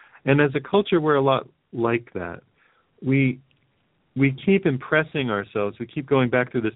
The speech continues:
time loop through iPhone one, two, three, four, five, six. And because iPhone one was a big deal, iPhone seven has to be a big deal. And we have to have a big event and talk about it. But it's an illusion. It's not real. There's no water in it.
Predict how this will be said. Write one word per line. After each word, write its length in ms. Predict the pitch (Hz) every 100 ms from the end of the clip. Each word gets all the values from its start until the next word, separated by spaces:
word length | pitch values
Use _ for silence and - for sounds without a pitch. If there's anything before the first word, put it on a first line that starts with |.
| -
time 320 | 120 117 123
loop 220 | 101 95 98
through 140 | - 101
iPhone 520 | 107 107 - 110 101
one, 300 | 107 113 104 -
two, 200 | 113 104
three, 280 | - 113 104 98
four, 220 | 107 98
five, 200 | - 104 98
six. 220 | - 110 -
And 80 | 107
because 280 | 120 160
iPhone 480 | 139 139 139 143 117
one 300 | 113 123 127
was 140 | 110 98 - _ _ _ -
a 40 |
big 260 | 95 123 101
deal, 440 | 110 120 110 98 95 _ _
iPhone 320 | 120 131 123 113
seven 240 | 180 180 123
has 140 | 92 -
to 40 |
be 140 | 92 95
a 40 |
big 200 | 92 92
deal. 320 | - 95 90 - _ _ _ 117
And 320 | 117 117 123
we 80 | 123
have 80 | 123
to 60 |
have 80 | 123
a 40 |
big 160 | 117 120
event 520 | 117 117 151 104 87
and 120 | 98 98
talk 300 | 131 143 143
about 280 | 107 90 90
it. 100 | - _ _ _ _ _ _ _
But 260 | 139 135 170
it's 160 | 175
an 100 | 175
illusion. 440 | 160 175 208 98 - - _ _ _ -
It's 180 | 143 175
not 220 | 170 131
real. 520 | 147 160 104 80 101 _ _ -
There's 260 | 127 139 139
no 160 | 147
water 420 | 143 160 156 101
in 100 | 87
it. 140 | 85